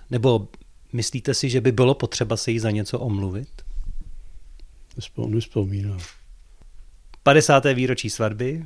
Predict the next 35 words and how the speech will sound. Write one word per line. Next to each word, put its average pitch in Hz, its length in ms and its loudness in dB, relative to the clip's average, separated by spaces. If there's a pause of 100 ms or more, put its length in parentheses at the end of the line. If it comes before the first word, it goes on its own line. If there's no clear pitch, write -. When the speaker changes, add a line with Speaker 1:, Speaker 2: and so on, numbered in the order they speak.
(140)
Speaker 1:
nevyčítala 117 580 0
vám 113 200 -2
nic? 127 340 -8 (1000)
Speaker 2:
Jo, 120 60 2
možná, 113 440 6
že 123 80 6
jak 123 160 4
jsem 123 180 0
tam 123 180 4
stál 139 240 6
na 135 80 6
fotce, 110 400 0
ne? 107 220 0 (840)
No 123 100 2
jo, 123 240 4
tak 110 240 -4
to. 107 200 -4 (1120)
Speaker 1:
Co - 140 0
pokládáte 165 500 4
za 143 100 2
první 139 320 2
rande 127 360 4
a - 80 -2
co 120 140 -2
se - 120 -2
na 127 100 0
něm 123 140 0
dělo, 123 240 4
kde 110 160 2
to - 140 0
bylo, 110 240 0
co - 200 -8
se 117 120 -2
tam 104 180 0
událo? 87 400 -4